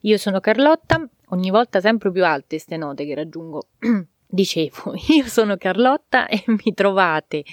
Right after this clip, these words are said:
anche su Instagram e Facebook, se ce la fate, sempre cercando Seriously, e all'indirizzo email seriously chiocciola gmail punto com.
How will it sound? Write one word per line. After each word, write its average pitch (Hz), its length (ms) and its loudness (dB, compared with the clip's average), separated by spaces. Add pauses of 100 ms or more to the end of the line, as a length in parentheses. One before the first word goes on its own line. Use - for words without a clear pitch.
(120)
anche 214 380 0
su 190 180 -4
Instagram 165 920 0 (160)
e 185 300 -2 (220)
Facebook, 190 880 -2
se 170 160 -4
ce - 180 -6
la 160 80 0
fate, 170 480 0 (220)
sempre 196 420 0
cercando 170 540 -2
Seriously, 254 640 0 (340)
e 190 380 2
all'indirizzo 180 600 -2
email 170 400 -2
seriously 160 460 -2
chiocciola 151 400 -2
gmail 156 320 -6
punto 165 300 -4
com. 180 520 0